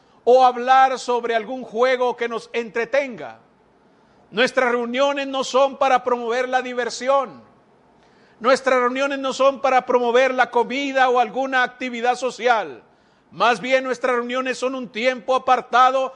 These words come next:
para estudiar y extraer la verdad de la Biblia. La predicación no es un tiempo para que se levante un hombre e intente animar a la multitud.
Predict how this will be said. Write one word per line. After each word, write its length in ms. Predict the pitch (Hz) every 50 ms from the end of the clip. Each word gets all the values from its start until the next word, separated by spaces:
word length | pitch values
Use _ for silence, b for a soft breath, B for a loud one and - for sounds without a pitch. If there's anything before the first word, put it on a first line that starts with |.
| b b b b b _
para 280 | - 214 247 262 262 262
estudiar 720 | 247 - - - 254 254 226 240 254 269 269 262 262 269
y 100 | 262 262
extraer 540 | 254 240 - - 254 247 240 247 262 269 262
la 160 | 254 262 262
verdad 440 | 254 247 226 196 143 - 240 254 254
de 80 | 254 262
la 120 | 262 254
Biblia. 500 | 254 262 277 247 208 185 156 135 107 73 - _ _ _ b b b b b b b
La 240 | 160 196 240 240 240
predicación 880 | 262 254 247 247 240 - - 247 220 - - 226 262 302 330 339 349 - - _ b b b b b b
no 220 | - 202 - 285 294
es 140 | 277 -
un 160 | 294 285 262 -
tiempo 520 | - 254 269 277 277 269 - 277 262 254
para 240 | 269 269 254 254 254
que 120 | - 247
se 100 | 240 254
levante 540 | 247 247 233 220 247 269 285 269 - - 269
un 100 | 262 254
hombre 540 | 254 277 277 277 269 269 277 277 285 269 B B B B
e 80 | - 262
intente 540 | 254 254 240 - - 262 277 269 - - 269
animar 420 | 262 269 247 240 247 262 262 262
a 60 | 269
la 120 | 262 262 262
multitud. 720 | 262 262 262 - - 269 254 - 277 277 262 220 135 131